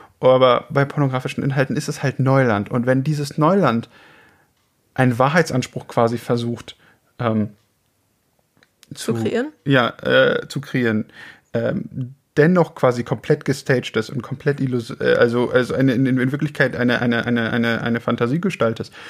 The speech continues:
Speaker 1: führt es dazu, dass dieser Watsch-, Wahrheitsanspruch, also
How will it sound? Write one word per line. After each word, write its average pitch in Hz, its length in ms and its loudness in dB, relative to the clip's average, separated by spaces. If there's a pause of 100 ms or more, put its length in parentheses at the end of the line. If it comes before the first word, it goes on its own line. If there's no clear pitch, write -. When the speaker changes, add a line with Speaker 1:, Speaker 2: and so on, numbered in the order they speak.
(140)
Speaker 1:
führt 147 280 0
es 135 140 -4
dazu, 131 520 0 (280)
dass 123 180 0
dieser 127 320 2
Watsch-, 139 420 2
Wahrheitsanspruch, 131 1700 -2
also 120 400 0